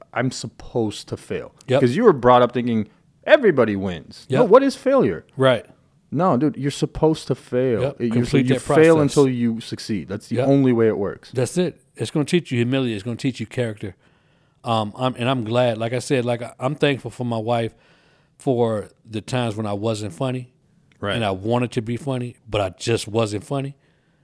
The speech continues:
Speaker 2: And she didn't laugh and didn't just give me a sympathy giggle,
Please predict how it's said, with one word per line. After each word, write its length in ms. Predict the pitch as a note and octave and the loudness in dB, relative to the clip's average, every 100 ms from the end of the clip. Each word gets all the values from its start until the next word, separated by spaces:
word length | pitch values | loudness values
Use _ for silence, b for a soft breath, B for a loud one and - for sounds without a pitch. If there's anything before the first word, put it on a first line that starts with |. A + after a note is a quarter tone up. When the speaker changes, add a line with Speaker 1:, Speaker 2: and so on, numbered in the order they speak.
| _ | _
Speaker 2:
And 300 | G#2+ G2 G2 | -12 -10 -8
she 260 | - - B2 | -4 0 2
didn't 220 | B2+ A#2 | 2 0
laugh 420 | B2 C#3 C#3+ - _ _ _ _ _ _ _ _ _ - | -2 -4 -8 -16 _ _ _ _ _ _ _ _ _ -4
and 340 | A2 G#2 G2 | -2 -2 -4
didn't 500 | F#2+ B2+ A#2 A2 G#2+ | 0 0 0 -6 -6
just 220 | C3 G#2+ | -4 -2
give 160 | G2+ A#2+ | -2 -2
me 120 | A#2+ | -2
a 80 | G2+ | -4
sympathy 460 | - C#3+ A#2+ B2 A2 | -2 -4 -2 -6 -6
giggle, 500 | G#2+ C3+ B2+ C3 | 0 0 0 -4